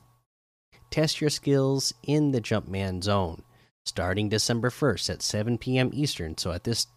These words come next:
at the time of this recording, this is live. Enter the Jumpman Zone. In the Jumpman Zone, made by Enigma and Dumb Blonde, the Paradox build creators, six portals will take you through a scavenger hunt and then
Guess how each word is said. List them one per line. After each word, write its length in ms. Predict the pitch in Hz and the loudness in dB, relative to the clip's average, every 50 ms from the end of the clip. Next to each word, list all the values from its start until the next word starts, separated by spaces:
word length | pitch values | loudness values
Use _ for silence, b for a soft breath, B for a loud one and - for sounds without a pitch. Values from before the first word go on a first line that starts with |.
| - - | -10 -10
at 140 | 98 - - | -10 -10 -8
the 40 | |
time 220 | - - 107 117 123 | -4 -2 0 0 0
of 80 | 117 | 0
this 180 | 127 127 - - | 0 -2 -2 -2
recording, 460 | 120 - - 143 147 147 151 143 120 | -6 -2 0 2 2 4 2 2 2
this 200 | 98 120 131 - | 2 2 0 0
is 240 | - - 135 113 101 | 0 0 0 2 2
live. 400 | 117 151 151 101 80 69 58 - B B B B B B _ _ - | 2 2 2 0 -2 -4 -8 -14 B B B B B B _ _ 2
Enter 280 | 143 170 185 - 190 | 4 4 6 6 4
the 140 | 175 165 151 | 6 6 4
Jumpman 640 | 117 101 - 127 139 - - 113 110 117 123 120 110 | 2 4 4 4 4 4 4 4 4 6 6 6 4
Zone. 420 | 98 120 135 131 95 - - - B B B B B B B _ | 6 6 6 6 4 2 0 -8 B B B B B B B _
In 200 | 113 123 143 160 | 4 4 6 6
the 80 | 151 139 | 4 4
Jumpman 500 | - 147 147 139 135 127 139 143 139 120 | 4 4 2 4 4 4 4 4 4 4
Zone, 420 | 110 123 127 139 156 160 151 117 | 4 4 6 6 6 4 4 4
made 360 | 107 117 143 170 175 170 143 127 | 4 4 4 4 2 0 2 2
by 100 | 120 143 | 2 4
Enigma 560 | 139 113 110 101 117 135 - 160 165 160 - | 4 2 2 0 0 0 2 2 2 2 2
and 240 | - 101 95 90 87 | 2 0 0 0 2
Dumb 220 | 104 110 131 139 | 2 4 4 4
Blonde, 460 | 135 143 139 143 151 160 170 175 175 B B B B B B B B - | 4 4 4 4 4 4 2 0 -2 B B B B B B B B -10
the 80 | 101 | -8
Paradox 720 | - - - 147 156 156 160 147 151 147 151 156 - - - | -6 -2 0 0 2 2 2 2 4 2 2 2 0 -2 -2
build 360 | 107 101 123 131 151 165 151 | 0 0 2 2 2 2 0
creators, 600 | - - 135 139 139 139 147 151 156 156 160 151 | -4 -4 0 0 2 2 2 2 2 0 0 -2
six 480 | - - - - - 185 - - - - | -4 -6 -4 0 0 0 0 0 -4 -6
portals 640 | - _ - - 151 156 160 160 156 160 151 - | -6 _ -2 2 2 4 4 4 2 0 -2 -4
will 160 | - 107 - - | -8 -12 -8 -6
take 400 | - - 139 143 143 143 _ - | -2 0 0 0 0 -2 _ -2
you 160 | 139 143 147 | 0 2 2
through 460 | 143 - 110 113 123 131 135 139 135 B B B B B | 0 0 0 2 4 4 4 4 2 B B B B B
a 120 | - 101 98 | -4 -4 -2
scavenger 680 | - - - - 107 123 131 143 147 143 - 151 147 | -2 -4 0 2 2 4 4 4 2 2 2 2 0
hunt 320 | 139 120 120 117 120 120 - | 2 2 2 2 2 0 -2
and 300 | - - 98 98 95 98 | -4 -4 -4 -2 -2 0
then 320 | 101 101 98 101 104 104 | 0 0 0 0 -2 -2